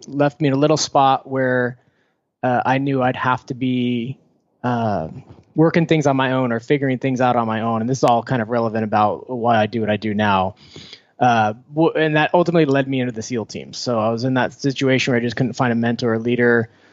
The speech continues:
a place of performance. So did the only natural thing, became a seal, did the, uh, the Navy for sixteen years. Ten of those years I was a seal.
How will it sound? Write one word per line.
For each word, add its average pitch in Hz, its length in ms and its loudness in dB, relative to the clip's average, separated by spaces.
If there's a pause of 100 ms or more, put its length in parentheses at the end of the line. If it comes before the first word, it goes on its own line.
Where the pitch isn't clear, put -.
(140)
a 107 120 2
place 135 300 2
of 120 100 -4
performance. 120 640 0
So 110 500 -2 (220)
did 123 160 0
the 123 120 0
only 117 160 2
natural 110 360 -2
thing, 123 560 0 (680)
became 139 360 0
a 139 60 0
seal, 139 480 2 (380)
did 165 200 2
the, 170 200 0
uh, 127 340 0
the 143 100 -4
Navy 160 300 -2
for 160 140 -4
sixteen 160 500 -2
years. 160 440 0
Ten 214 220 0
of 202 60 2
those 175 180 2
years 151 200 0
I 151 80 4
was 147 100 0
a 151 60 0
seal. 143 560 -2